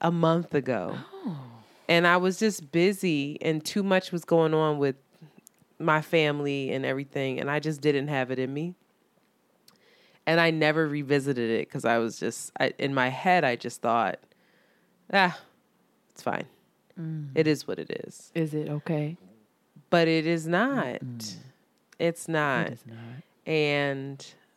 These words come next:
Speaker 1: I also have a lot of compassion for this person and don't wanna put more on their plate. And I also, I'm not sure if it needs to come up,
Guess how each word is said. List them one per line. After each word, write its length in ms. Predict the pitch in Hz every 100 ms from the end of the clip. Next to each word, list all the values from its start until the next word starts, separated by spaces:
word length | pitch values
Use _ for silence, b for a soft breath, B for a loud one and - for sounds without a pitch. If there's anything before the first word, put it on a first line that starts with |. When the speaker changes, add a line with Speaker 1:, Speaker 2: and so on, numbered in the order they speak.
| _ _ -
Speaker 1:
I 140 | 165
also 1000 | - 165 180 - 190 170 170 165 160 - _ -
have 200 | - 156
a 60 |
lot 260 | 151 160 226
of 100 | 233
compassion 540 | 202 160 151 139 -
for 200 | 131 139
this 180 | 131 131
person 500 | - 143 139 - 147
and 180 | 139 139
don't 260 | 139 143 143
wanna 180 | 147 139
put 280 | - 165
more 220 | 147 143 139
on 120 | 135
their 160 | 123
plate. 540 | - - 135 165 196 _ b b b
And 120 | 160
I 60 | 151
also, 400 | 151 151 165 151 -
I'm 140 | 160 190
not 200 | 196 -
sure 240 | - 190
if 140 | 185
it 100 | 160
needs 280 | 151 160 180
to 100 | -
come 240 | 226 247 247
up, 240 | 285 294